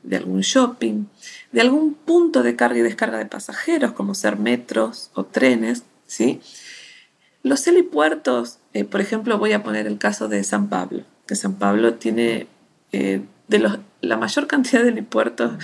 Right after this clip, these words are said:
está en el top five de mayor cantidad de helipuertos del mundo. Los helipuertos se encuentran en las terrazas de altos edificios. Poten-, potencialmente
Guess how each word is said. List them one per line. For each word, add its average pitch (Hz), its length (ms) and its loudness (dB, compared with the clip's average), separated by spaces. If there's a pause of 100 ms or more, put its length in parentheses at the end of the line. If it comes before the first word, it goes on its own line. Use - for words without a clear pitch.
(240)
está 226 180 4
en 262 80 2
el 247 100 0
top 247 140 0
five 123 240 2
de 120 80 0
mayor 110 220 -4
cantidad 107 260 -6
de 110 80 -2
helipuertos 208 380 -4
del 202 100 -4
mundo. 196 400 -6 (600)
Los 226 160 -2
helipuertos 240 520 2
se - 80 -2
encuentran 123 540 0
en 107 260 -2
las 104 200 -4
terrazas - 520 2
de 220 100 -2
altos 247 420 0
edificios. - 800 -8 (1120)
Poten-, 277 480 2 (140)
potencialmente 302 1300 2